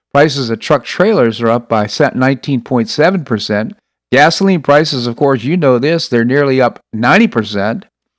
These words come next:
Uh, President Biden spoke about the C E Os of Walmart, Target, U P S, and FedEx on Tuesday to discuss steps that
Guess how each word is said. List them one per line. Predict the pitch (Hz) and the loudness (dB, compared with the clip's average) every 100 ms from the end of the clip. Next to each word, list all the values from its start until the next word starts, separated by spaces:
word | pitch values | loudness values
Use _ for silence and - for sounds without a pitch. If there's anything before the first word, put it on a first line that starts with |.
| _ _ _ _ | _ _ _ _
Uh, | 107 | -14
President | 104 139 127 110 | 2 2 2 2
Biden | 120 113 | 2 2
spoke | - 135 131 | -2 -2 -2
about | 113 113 110 | -2 -2 -2
the | 107 | -8
C | - 90 | -8 -4
E | 123 | 0
Os | 117 117 | 0 -2
of | 104 | -8
Walmart, | 101 120 139 123 123 123 - _ _ _ _ - | -2 2 2 2 0 0 -6 _ _ _ _ 0
Target, | 147 139 143 131 | 4 4 2 -2
U | 123 139 | -2 -4
P | 131 127 | 0 0
S, | 127 - | 0 -2
and | 113 | -2
FedEx | 143 139 135 - | 0 2 0 0
on | 120 107 | -2 -2
Tuesday | 160 170 127 | -2 -2 -4
to | 110 | -6
discuss | 107 - 139 120 | -6 -2 -2 -2
steps | - - 175 - | -4 -2 -2 -2
that | - 131 | -6 -6